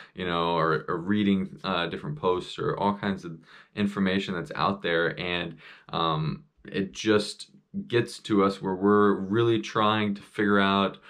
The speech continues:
or we're really just trying to, like, see what this person's saying or what that person's saying and things like that. And we're just chasing that, um, and just making sure we're not missing any-, uh, anything. And that's just the, the,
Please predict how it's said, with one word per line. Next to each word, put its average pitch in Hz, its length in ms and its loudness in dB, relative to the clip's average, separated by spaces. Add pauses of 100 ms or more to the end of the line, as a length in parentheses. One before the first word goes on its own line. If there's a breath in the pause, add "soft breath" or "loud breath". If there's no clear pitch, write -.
(180 loud breath)
or 95 120 -2
we're 98 100 4
really 107 220 6
just 101 200 -2
trying 104 320 2
to, 95 80 4
like, 80 240 0
see - 260 -6
what 95 220 -2
this 101 120 0
person's 87 420 -4
saying 90 200 -4
or 82 100 -4
what 76 120 -6
that 110 180 -2
person's 92 400 -12
saying 90 220 -6
and 98 100 -14
things 107 180 -4
like 90 160 -10
that. 101 300 0
And - 180 -8
we're 90 60 -8
just - 240 -12
chasing 117 440 -4
that, 82 260 -4 (380 loud breath)
um, 82 460 0
and 90 120 -6
just 85 140 -8
making 101 200 2
sure 98 180 -4
we're 98 80 2
not 101 180 0
missing 101 340 -2
any-, 82 100 -6
uh, 82 400 -6
anything. 90 380 -6
And 90 100 -4
that's - 200 -4
just - 380 -8
the, 90 280 -4
the, - 180 -8